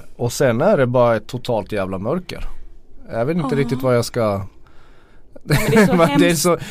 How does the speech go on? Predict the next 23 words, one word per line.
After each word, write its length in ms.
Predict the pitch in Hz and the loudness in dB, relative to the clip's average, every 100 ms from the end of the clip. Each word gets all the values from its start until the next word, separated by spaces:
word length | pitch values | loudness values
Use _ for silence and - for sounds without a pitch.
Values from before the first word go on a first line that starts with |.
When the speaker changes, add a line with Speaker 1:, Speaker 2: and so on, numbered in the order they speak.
| 175 | -6
Speaker 1:
det 80 | 147 | -2
är 40 | |
så 120 | 147 175 | 0 2
utmattande. 640 | 180 - 151 190 - 147 | 2 2 2 2 2 0
När 40 | |
man 140 | 143 151 | 2 0
ser 200 | 170 170 | 0 0
det 80 | 156 | 4
här 140 | 156 | 4
andra 340 | 151 143 139 180 | 4 4 2 2
gången 340 | 170 135 127 | 2 2 0
så 80 | 123 | -2
finns 320 | 160 165 - | -4 -4 -2
det 80 | 127 | -4
saker 520 | - 139 147 - 117 | 0 2 0 0 -2
i, 220 | 110 113 | -2 -2
i, 460 | 117 113 120 - 123 | -4 -4 -6 -8 -4
i 20 | |
de 140 | 113 113 | 0 0
här 80 | |
två 260 | 110 117 117 | 0 0 2
avslutande 560 | 110 98 151 160 110 98 | 2 0 -4 -2 -2 0
avsnitten. 520 | 98 143 147 107 | 0 -2 -2 -6